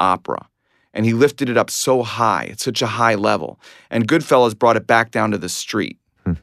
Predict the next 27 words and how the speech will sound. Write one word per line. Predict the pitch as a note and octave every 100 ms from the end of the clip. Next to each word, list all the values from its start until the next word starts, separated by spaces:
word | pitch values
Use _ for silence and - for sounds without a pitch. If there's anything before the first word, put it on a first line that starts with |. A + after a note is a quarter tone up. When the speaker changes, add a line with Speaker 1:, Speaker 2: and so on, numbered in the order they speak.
| _ _
Speaker 1:
You | A2+
know, | A2+ A2
the | G#2+
guys | A#2+ B2 A2+
are |
kinda | A2 A2 G#2
nasty | G#2 G#2+ - G2
little | G2
scumbags. | F2 - G2+ G2 D#2 C2 - -
I | B2
mean, | B2
you | A#2
root | C3 -
for | G#2+ G2+
'em, |
but | - -
these | A2+
are | A2
low-level | G2 G#2+ G2+ F#2 E2+
guys. | E2 E2 G1+ - - _ _ - _ _ -
And, | A2+ A2+ A2
um, | G#2+ G#2+ G#2+ -
and | A#2 A2+ G#2+ -
Sopranos | - A2+ C#3+ D3+ C3+ -
picked | - E3+ -
that | C#3 B2+
up | G2+ -